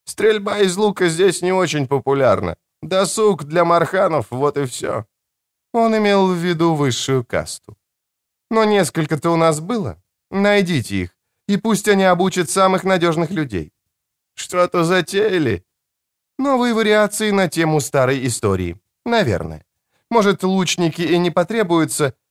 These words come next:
но я должна знать, что они есть, на всякий случай. «Приложим все усилия, чтобы исполнить ваше желание, как всегда». Он опять ухмыльнулся. Когда-нибудь я отучу его улыбаться вообще.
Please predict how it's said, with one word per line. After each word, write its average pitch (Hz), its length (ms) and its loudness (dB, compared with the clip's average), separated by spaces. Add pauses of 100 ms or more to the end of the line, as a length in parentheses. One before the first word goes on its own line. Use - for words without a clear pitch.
но 196 100 2
я 190 120 0
должна 170 420 2
знать, 139 240 0
что 151 200 -2
они 151 220 0
есть, 107 600 -6
на 190 160 0
всякий 127 340 -6
случай. - 480 -12 (800)
«Приложим 202 600 0
все 180 240 -4
усилия, 180 560 -2
чтобы 160 360 -2
исполнить 165 540 -2
ваше 160 280 0
желание, 139 640 0 (180)
как 214 240 -4
всегда». 156 560 -4 (720)
Он 247 180 0
опять 190 320 0
ухмыльнулся. 98 760 -4 (360)
Когда-нибудь 147 580 -2
я 147 240 0
отучу 147 420 -4
его 139 320 -2
улыбаться 135 540 0
вообще. 131 680 -2